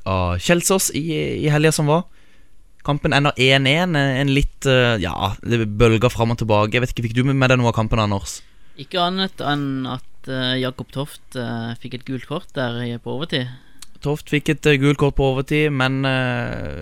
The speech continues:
Speaker 1: ja, han kom jo inn, eh, i, i, ja, i slutten av, eller i,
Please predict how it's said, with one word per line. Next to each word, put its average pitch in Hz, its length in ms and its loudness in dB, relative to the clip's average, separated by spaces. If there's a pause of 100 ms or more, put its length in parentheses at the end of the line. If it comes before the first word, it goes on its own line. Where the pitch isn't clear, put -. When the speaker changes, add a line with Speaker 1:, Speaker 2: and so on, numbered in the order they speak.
(120)
Speaker 1:
ja, 117 300 -2 (160)
han 113 140 -4
kom 123 140 -2
jo 127 120 2
inn, 120 180 2
eh, 101 140 2
i, 95 260 0 (880)
i, - 460 -6
ja, - 260 -10
i - 60 -6
slutten 110 340 -2
av, 95 220 4
eller 90 160 2
i, 90 680 -2